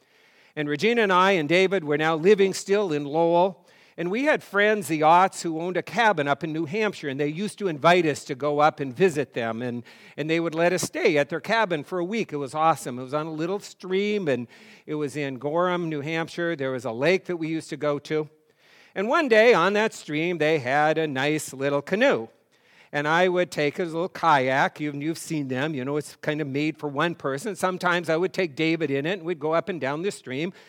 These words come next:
Well, this particular day, I was going down the stream, and I came back, and Regina came to meet me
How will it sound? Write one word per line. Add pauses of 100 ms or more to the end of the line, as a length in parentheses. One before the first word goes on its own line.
(160)
Well,
this
particular
day,
I (320)
was
going
down
the
stream, (340)
and
I
came
back,
and
Regina
came
to
meet
me